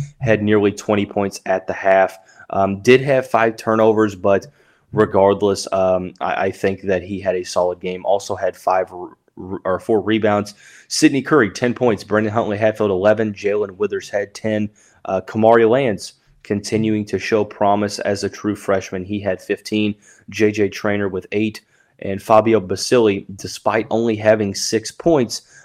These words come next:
I thought that he did a good job of utilizing his minutes, especially, um, as an on-ball, uh, lead initiator and creating offense for his teammates. So,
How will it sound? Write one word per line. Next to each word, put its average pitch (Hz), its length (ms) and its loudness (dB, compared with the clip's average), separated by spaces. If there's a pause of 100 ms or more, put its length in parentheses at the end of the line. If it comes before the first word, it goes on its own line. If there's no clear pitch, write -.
I 101 120 0
thought 117 300 2
that 95 140 -2
he 117 160 -4
did 107 160 2
a 98 40 2
good 104 260 0
job 95 480 0
of 92 180 -6
utilizing 92 560 -2
his 107 220 -6
minutes, 104 440 -4
especially, 107 840 -4 (260)
um, 101 320 0
as 101 260 0
an 101 120 -6
on-ball, 95 760 2 (240)
uh, 95 220 2
lead 101 480 -2
initiator 107 960 0
and 95 160 -10
creating 95 640 -4
offense 90 680 -4
for 95 260 -4
his 92 180 -6
teammates. 104 560 -6
So, 95 300 -2